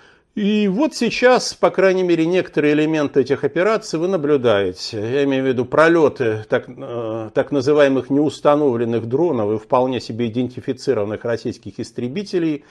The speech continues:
которые заходят в воздушное пространство нато, пролетают. А главная цель этих действий — это, опять же, оказать очень сильное морально-психологическое и политическое, военно-политическое давление на страны нато с тем,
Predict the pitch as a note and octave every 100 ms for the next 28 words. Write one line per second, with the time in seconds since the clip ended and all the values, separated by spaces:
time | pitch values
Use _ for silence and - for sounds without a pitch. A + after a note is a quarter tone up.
0 | - _ B2+ C#3+ C#3 A#2 C3+ - C#3+ A#2
1 | A2 A#2 G#2+ G#2+ B2 A#2 C3 - B2 G2+
2 | A#2 A#2 - A2+ G2 - G#2 B2 F#3+ A3
3 | D#3+ C#3+ C#3 - - _ - C3 C3+ C#3
4 | E3 G#3+ G#3+ F3+ - _ - - - -
5 | D#3+ D#3 D3 G3 A#3+ G#3+ G3 F#3 - -
6 | F#3+ F3+ B2+ B2 B2 B2+ B2+ F3+ A3 -
7 | F3 E3+ D3 D3+ - D3+ - D#3 A#2 G#2
8 | - C#3+ D3+ C#3+ B2 C3 A#2 - C#3+ B2
9 | D#3 C#3 - C#3+ A2+ G#2 G#2 A2+ C3+ C3
10 | A2+ - A2+ - A#2 B2+ B2+ - G#2 -
11 | G2 - C#3 D3 C3+ C#3+ C3+ A#2+ - -
12 | G2+ G#2+ C3+ B2 A2+ B2+ A2+ - A#2+ G#2
13 | A2+ A#2 A2 G#2 A2+ - B2 A2 A2 D#3
14 | G#3+ A#2+ - - G3